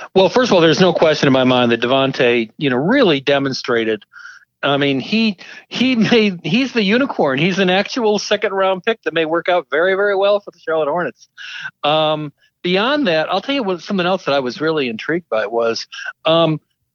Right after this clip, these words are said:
Willie Hernan Gomez. You know, you'd hear, heard this talk about how he was extending his shooting range, and it was kinda like, "Oh, yeah, I heard that one before," with other Hornets. Um, he,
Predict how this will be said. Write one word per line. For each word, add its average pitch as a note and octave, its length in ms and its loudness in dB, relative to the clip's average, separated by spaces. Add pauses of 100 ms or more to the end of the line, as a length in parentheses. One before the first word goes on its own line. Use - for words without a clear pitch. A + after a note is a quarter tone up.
(340)
Willie A#3+ 400 4
Hernan G#3+ 380 0
Gomez. F3 480 0
You E3+ 80 0
know, E3 60 0
you'd D#3 220 -2
hear, A#3 360 -2
heard C#4 240 -2
this E3 180 -4
talk A3 360 -4
about C#3 240 -2
how D#3 180 0
he C#3+ 80 2
was C3+ 120 -4
extending F3 420 -2
his B2+ 120 -4
shooting G#3 380 -2
range, A#2 440 -2 (360)
and D#3 120 0
it D#3 40 2
was D3+ 140 2
kinda F3 260 2
like, D#3 220 4
"Oh, F3 200 2
yeah, F3+ 380 2
I D3 40 0
heard E3+ 220 -2
that F3 220 0
one B2+ 160 -6
before," A#2 540 -6 (340)
with C#3 140 -2
other B2+ 220 2
Hornets. A#2 640 -8
Um, C#3+ 380 2 (300)
he, C4+ 460 -2